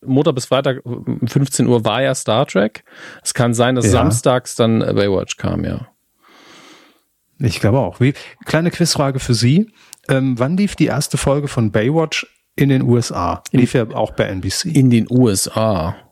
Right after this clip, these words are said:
Speaker 2: Mhm.
Speaker 1: Äh, achtundachtzig?
Speaker 2: Ah, fast neunundachtzig.
Speaker 1: Okay. Ja.
Speaker 2: Aber das war dann nach Knight Rider, ne?
Speaker 1: Ja, ja,
Speaker 2: Ja.
Speaker 1: Knight Rider war
Speaker 2: Ja, ja.
Speaker 1: vierundachtzig bis, wie viele Staffeln gab's?
Speaker 2: Achtundachtzig, glaub
Speaker 1: Ja, ja,
Speaker 2: ich.
Speaker 1: ich glaub, müsste, müsste vierundachtzig bis achtundachtzig gewesen sein.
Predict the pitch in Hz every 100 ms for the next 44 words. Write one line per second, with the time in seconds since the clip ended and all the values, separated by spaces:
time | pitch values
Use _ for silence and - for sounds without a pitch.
0 | - 113 113 107 151 _ _ _ _ _
1 | _ _ _ _ - _ _ - 120 117
2 | 120 123 127 - _ _ - - - -
3 | - 185 147 156 - - 190 - - _
4 | _ _ _ _ _ _ - 127 139 -
5 | 139 - 113 165 104 - - - - -
6 | - - - _ _ _ _ _ _ -
7 | - _ _ - 95 104 120 - 120 117
8 | 120 135 113 104 131 - 117 101 - -
9 | - 147 135 160 _ 170 139 120 123 117
10 | 95 101 131 151 123 117 - - 107 143
11 | 135 123 - - 113 - - - - 123
12 | 120 135 - 127 123 117 117 90 - 104
13 | - 127 113 101 98 113 110 127 131 -
14 | 107 104 123 - - 110 110 - - 107
15 | 101 107 95 - - - 95 95 95